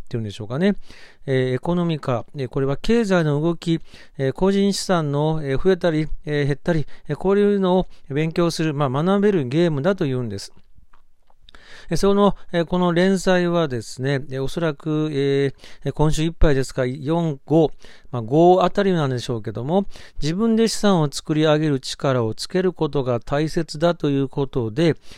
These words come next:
例えば、え、大学生の方が、えー、積み立て型の、え、少額投資非課税制度、これ、積み立てニーサ、まあ、こういうものを、え、始めてるよということで、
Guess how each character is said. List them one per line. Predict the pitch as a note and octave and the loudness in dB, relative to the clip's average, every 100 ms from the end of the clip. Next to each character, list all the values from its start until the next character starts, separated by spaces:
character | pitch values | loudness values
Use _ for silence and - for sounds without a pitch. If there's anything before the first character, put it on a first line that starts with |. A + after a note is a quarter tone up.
| - - - B2 | -18 -12 -6 0
例 | B3+ | 2
え | |
ば、 | A3+ E3+ D3+ | 4 4 4
え、 | D3 | 0
大 | B2 D3+ E3 | 2 4 4
学 | E3 - | 4 0
生 | - C#3 | 0 0
の | C3 | 0
方 | B2+ B2 A#2+ | -2 -4 -2
が、 | A#2 E3 F3+ - - - - | -2 -2 -4 -10 -20 -14 -6
え | B2 | -4
ー、 | |
積 | A2+ - | -4 0
み | G3+ | 4
立 | G3+ G3 | 4 4
て | G3 | 4
型 | F#3 E3+ E3+ | 2 2 0
の、 | E3+ E3 - | 0 -4 -4
え、 | C#3+ C3 | -4 -2
少 | - F3 F3 F3 | 2 2 4 2
額 | E3 E3+ - D#3+ | 2 0 -2 -10
投 | D#3 D#3 D3 C#3 | -4 -2 0 0
資 | - A2+ | -2 -8
非 | - - | -10 -2
課 | F3+ | 0
税 | E3 E3+ D#3 | 2 0 0
制 | D#3+ | -2
度、 | - - - | -4 -8 -10
こ | - | -2
れ、 | B2+ - - - - | -2 -2 -10 -16 -16
積 | - E3 | -4 0
み | F3+ | 2
立 | F3+ | 2
て | F3 | 2
ニ | E3+ | 0
ー | |
サ、 | D#3+ - - - - - | 0 -2 -4 -18 -18 -6
ま | F3+ | -2
あ、 | |
こ | F#3 | 2
う | |
い | A3 | 4
う | |
も | A3+ | 6
の | G3+ E3 | 4 4
を、 | D3+ - | 0 -4
え、 | C#3+ | -4
始 | C3 C#3 D#3 | 0 0 0
め | D#3 | 0
て | D#3 | 0
る | D3 | 2
よ | D3 D3+ | 4 2
と | C#3 | 2
い | B2 | -2
う | A#2+ | -2
こ | A#2+ | -6
と | A2+ G#2+ | -6 -2
で、 | D#3+ | -2